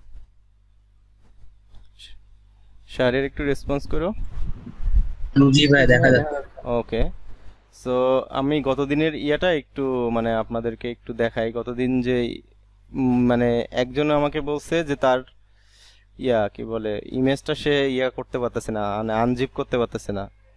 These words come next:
Speaker 1: আবার একজন বলতেছে যে সে download করতে পারতেছে না বেশিরভাগ। So, ডাউনলোডে যদি সমস্যা হয়, আমি আজকের পরে হচ্ছে direct Google Drive link দিয়ে দিব, যেখান থেকে সরাসরি download করা যায়।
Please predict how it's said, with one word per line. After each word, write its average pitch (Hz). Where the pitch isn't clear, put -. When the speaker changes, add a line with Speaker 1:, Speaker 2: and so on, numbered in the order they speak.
Speaker 1:
আবার 123
একজন 127
বলতেছে 139
যে 147
সে 147
download 127
করতে -
পারতেছে 117
না 107
বেশিরভাগ। 110
So, 131
ডাউনলোডে 135
যদি 160
সমস্যা 156
হয়, 160
আমি 151
আজকের 139
পরে 143
হচ্ছে 147
direct 131
Google 131
Drive 135
link 135
দিয়ে 139
দিব, 127
যেখান 123
থেকে 135
সরাসরি 127
download 120
করা 117
যায়। 113